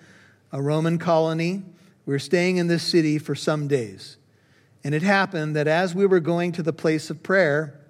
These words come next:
a certain slave girl, having a spirit of divination, met us." Literally, this is a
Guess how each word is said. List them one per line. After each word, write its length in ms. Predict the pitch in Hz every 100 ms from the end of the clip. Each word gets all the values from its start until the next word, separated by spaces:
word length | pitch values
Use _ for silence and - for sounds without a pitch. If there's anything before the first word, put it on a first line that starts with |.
| _ _ _ _ - _ -
a 80 | 131
certain 400 | - 202 220 190
slave 460 | - 185 190 175
girl, 500 | 147 147 139 165 180 - - _ _ -
having 340 | 160 160 156
a 60 | 147
spirit 500 | - - 196 208 202
of 240 | 160 127
divination, 840 | 156 165 180 165 156 - 156 143
met 220 | 151 156
us." 260 | 143 117 -
Literally, 340 | 175 175 165
this 220 | 160 165 165
is 80 |
a 220 | 156 143